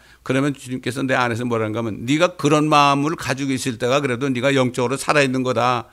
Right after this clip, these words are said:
아, 내가 뭘 많이 했다 이러면 뭐 너는 끝이야. 너무나 감사하더라고." 이렇게 기도 응답이 되더란 말이죠. 선지자 다니엘이 본 환상이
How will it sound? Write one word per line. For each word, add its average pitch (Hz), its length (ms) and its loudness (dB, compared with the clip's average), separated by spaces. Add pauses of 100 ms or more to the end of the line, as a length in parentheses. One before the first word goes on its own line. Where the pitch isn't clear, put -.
(320)
아, 131 180 2
내가 127 240 2
뭘 143 180 0
많이 123 340 0
했다 135 260 0
이러면 127 260 -4
뭐 147 100 -6
너는 120 300 -6
끝이야. 101 640 -8 (920)
너무나 113 280 0
감사하더라고." 117 720 0
이렇게 135 200 -6
기도 147 240 -4
응답이 143 280 0
되더란 120 320 0
말이죠. 101 400 -6 (1400)
선지자 170 460 2
다니엘이 185 420 6
본 185 160 4
환상이 165 640 2